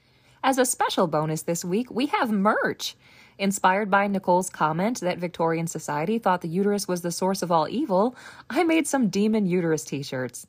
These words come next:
because of course. And there are stickers and tote bags and anything else that you could want a demon uterus on. It's like a band logo, but it's a history reference, and it doesn't get much cooler than that.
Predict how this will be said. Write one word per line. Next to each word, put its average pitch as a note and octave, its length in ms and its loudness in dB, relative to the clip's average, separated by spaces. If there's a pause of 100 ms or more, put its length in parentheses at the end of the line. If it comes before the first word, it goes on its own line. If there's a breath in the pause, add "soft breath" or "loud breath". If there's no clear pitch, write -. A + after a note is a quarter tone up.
(140)
because G3+ 320 2
of F3 120 -4
course. C3+ 440 -2 (540 soft breath)
And F3 240 0
there D#3+ 120 4
are D#3+ 60 2
stickers G#3+ 540 -2
and F3 200 -2
tote F3 280 -4
bags G3+ 340 0
and F#3 140 0
anything G3+ 300 -2
else C4 180 0
that - 100 -6
you E3+ 80 -4
could - 120 -6
want E3+ 260 -2
a F#3+ 100 -2
demon D#3+ 380 -4
uterus E3+ 420 -2
on. B2+ 280 -6 (340 soft breath)
It's A3+ 140 -6
like C4+ 140 4
a C#4 60 0
band B3 300 2
logo, C#3 420 0 (140)
but B3 100 0
it's D#4+ 100 -2
a D#4+ 40 -2
history C#4+ 360 -2
reference, C#3 500 -4 (240)
and E3 80 -4
it D#3 60 -6
doesn't G3 240 2
get F3 140 -2
much E3 180 -4
cooler C#3+ 300 -2
than C3+ 140 -10
that. A#2+ 280 -8